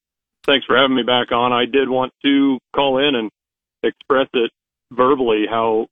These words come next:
much my text was simply to try and to gather information from Natalie and how appreciative I am that she jumps on to a, a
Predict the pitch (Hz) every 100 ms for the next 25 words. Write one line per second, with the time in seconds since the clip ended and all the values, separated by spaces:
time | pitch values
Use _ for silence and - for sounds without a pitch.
0 | - 117 120 - - 120 123 113 110 110
1 | 101 _ _ _ _ _ 147 143 143 -
2 | - - - 127 120 120 110 - - -
3 | _ - 190 156 131 113 101 - _ _
4 | _ _ _ _ - 135 135 139 123 107
5 | 127 131 127 120 120 110 110 127 120 110
6 | 107 104 107 110 110 110 104 110 107 -
7 | 123 110 120 113 104 104 104 95 _ _
8 | _ _ - 117 113 110 - 120 107 117
9 | 110 120 110 110 107 110 101 95 107 113